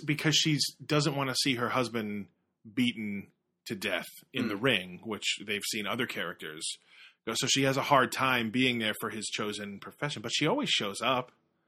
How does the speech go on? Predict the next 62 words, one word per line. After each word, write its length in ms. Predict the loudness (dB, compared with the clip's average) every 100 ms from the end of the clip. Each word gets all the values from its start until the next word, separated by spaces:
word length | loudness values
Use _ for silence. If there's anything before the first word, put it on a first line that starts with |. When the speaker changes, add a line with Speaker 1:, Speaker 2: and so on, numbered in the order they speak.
| _ _ _ _ _ -6
Speaker 1:
She 100 | 0
always 120 | 2
shows 220 | 4 2
up 140 | 2 2
Speaker 2:
Shows 200 | 4 6
Speaker 1:
for 60 | 4
Speaker 2:
up, 80 |
Speaker 1:
him. 140 | 4 -4 -8
Speaker 2:
minimal 380 | -2 0 2 4
lines, 540 | 2 2 -2 -6 -10 _ _
and 140 | 2 2
she 100 | 2
Speaker 1:
In, 60 | -2
Speaker 2:
loves 200 | -4 -10
him. 220 | -16 -20 _ -6
Speaker 1:
in, 280 | -4 -2 -2
uh, 400 | -2 0 -2 -4 -6
she 160 | -6 -4
comes 240 | -4 -2
to 100 | 2
Russia 460 | 4 4 4 0 -2 _ _ -4
while 100 | -2
he's 180 | 2
working 240 | 4 4 4
out 120 | 4
in 80 | 4
the 60 | 4
barn. 440 | 4 4 4 2 8
Speaker 2:
That 120 | 8
is 80 | 10
not 140 | 8
an 80 | 8
easy 160 | 6 4
flight. 260 | 6 6
Speaker 1:
Hardcore. 540 | 8 6 4 0 0 4
Speaker 2:
Have 100 | 6
you 80 | 6
flown 200 | 6 8
to 60 |
Russia? 360 | 8 6 2 -2 4
Speaker 1:
I 80 |
Speaker 2:
I 40 | 6
haven't, 180 | 6 4
Speaker 1:
have 80 | 2
Speaker 2:
but 60 |
I 60 | 0
Speaker 1:
not. 40 |
Speaker 2:
hear 100 | 0 -2
it's 100 | 0
an 80 | 0
Speaker 1:
I 40 |
Speaker 2:
awful 120 | -2 -2
Speaker 1:
have 20 | -6
Speaker 2:
flight. 320 | -4 -6 -2 2 2 2
Speaker 1:
not. 100 | 6
Speaker 2:
<laughs> 0 |
Mostly 240 | 6 6
'cause 120 | 2 0
you 80 |
land 180 | 0 -2
in 80 | -2
Russia. 340 | -4 -6 -10